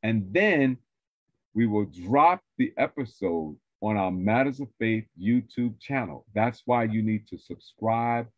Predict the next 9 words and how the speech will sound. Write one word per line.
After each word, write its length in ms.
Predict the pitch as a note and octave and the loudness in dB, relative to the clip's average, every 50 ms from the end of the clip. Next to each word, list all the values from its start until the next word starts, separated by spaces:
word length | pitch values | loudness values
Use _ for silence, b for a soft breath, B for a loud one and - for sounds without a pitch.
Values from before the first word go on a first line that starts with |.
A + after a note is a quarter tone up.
| _ _ _ _ - | _ _ _ _ -8
like, 400 | F#2 G#2 A#2 A#2 A#2 A#2 A2+ - | -2 0 2 2 2 0 -4 -8
and 200 | - F#2 F2 - | -12 -16 -16 -16
share 360 | - - - B2 A#2 A2+ A2 | -16 -8 -4 -2 0 0 0
the 160 | G2 G2+ F#2 | -2 -4 -4
Matters 560 | F#2+ F#2+ G#2 A#2+ B2+ C3+ C#3+ C#3 C3+ A2+ G#2 | -2 0 0 2 2 0 0 -2 -2 -4 -6
of 80 | F#2+ - _ _ _ _ - | -12 -16 _ _ _ _ 0
Faith 280 | F#3+ G3+ D#3 - - _ _ _ _ _ - | 0 0 0 0 -4 _ _ _ _ _ -6
YouTube 440 | G2 G#2 G#2 - - F#2+ F2 - - | -4 -4 -4 -4 -6 -10 -10 -10 -10
channel. 340 | - F#2 D2 A#1+ - - | -10 -12 -12 -12 -14 -20